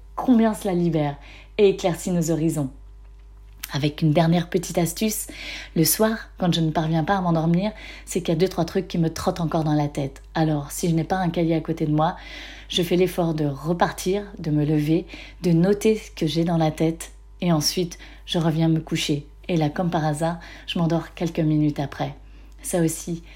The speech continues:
c'est gérer son temps. Je vous souhaite une semaine riche de temps utile, futile, joyeux, intense, heureux, rapide, actif, audacieux,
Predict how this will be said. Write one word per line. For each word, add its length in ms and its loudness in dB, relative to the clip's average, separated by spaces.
c'est 200 0
gérer 280 2
son 220 -2
temps. 240 -8
Je 140 0
vous 140 0
souhaite 500 0
une 180 0
semaine 640 0
riche 640 -2
de 140 0
temps 420 -2
utile, 460 -2
futile, 680 -2
joyeux, 640 4
intense, 640 2
heureux, 400 2
rapide, 520 -2
actif, 560 0
audacieux, 640 2